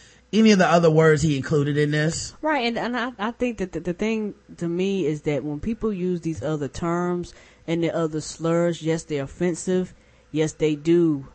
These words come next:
Speaker 2: hurt, and yes, they have history behind them. But at the end of the day, when you really look at that word in the background and context, y-, is, is one of those things where you go, "Okay," y-, you know, the,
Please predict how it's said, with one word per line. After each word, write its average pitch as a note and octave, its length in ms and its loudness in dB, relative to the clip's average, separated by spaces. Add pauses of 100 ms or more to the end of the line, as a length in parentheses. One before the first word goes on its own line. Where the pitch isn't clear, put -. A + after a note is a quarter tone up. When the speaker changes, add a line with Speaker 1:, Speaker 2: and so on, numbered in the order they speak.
(100)
Speaker 2:
hurt, E3 340 2
and D3+ 120 -2
yes, D3+ 140 0
they D3+ 140 -4
have D3 260 -6
history F3+ 380 -6
behind C3+ 420 -6
them. C3 140 -12 (360)
But D3 520 0 (180)
at D#3+ 140 -6
the - 80 -8
end E3+ 140 -4
of D#3 60 -4
the D3+ 60 -8
day, E3 400 0
when D#3 220 0
you F3 120 -4
really E3 520 2
look F#3 240 -2
at - 300 -6
that C#3 180 -2
word E3 360 0
in C#3+ 120 -4
the C3+ 60 -6
background D#3 540 -4
and C3+ 120 -12
context, E3 720 -6 (1160)
y-, F3 260 -16 (240)
is, D3 560 -6 (100)
is E3 240 0
one F3 120 4
of F3 60 2
those F3 140 2
things F3+ 260 0
where D3+ 80 0
you E3 100 2
go, C#3+ 460 2
"Okay," C3 560 -4
y-, F#2+ 300 -12
you D#3+ 180 0
know, D3+ 280 2
the, D3 380 -2